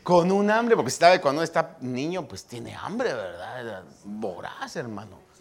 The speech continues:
Por eso es que a sus hijos se les pide que le lleve snack, hermano, ¿ya? Porque como uno está en crecimiento, necesita comer. Y quedamos acostumbrados, luego ya no crecemos, pero queremos seguir comiendo como que estuviéramos creciendo, es el problema, ¿no?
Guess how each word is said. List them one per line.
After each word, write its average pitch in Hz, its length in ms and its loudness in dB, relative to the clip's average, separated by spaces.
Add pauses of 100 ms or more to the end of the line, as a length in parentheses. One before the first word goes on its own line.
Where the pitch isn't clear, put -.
(360)
Por 131 140 4
eso 170 80 12
es - 80 4
que 214 100 2
a 170 60 4
sus 135 220 -6
hijos 180 200 -4
se 175 80 -4
les 127 140 -4
pide 170 240 -2
que 156 80 -8
le 120 100 0
lleve 139 280 -2
snack, 120 420 -8
hermano, 107 320 -10 (400)
¿ya? 101 220 -14 (840)
Porque - 260 -12
como 147 200 -2
uno 214 80 4
está 233 160 2
en 202 100 -4
crecimiento, 185 720 0
necesita 151 640 -4
comer. - 600 -4 (1400)
Y - 60 -12
quedamos 294 400 10
acostumbrados, 254 680 8
luego 339 200 10
ya 311 100 12
no 339 160 10
crecemos, 339 460 8
pero 269 160 6
queremos 277 320 8
seguir 226 260 2
comiendo 233 540 6
como 202 180 -2
que 151 60 -4
estuviéramos 185 440 4
creciendo, 208 580 4
es 156 80 4
el 170 120 4
problema, 165 460 4
¿no? 190 180 -8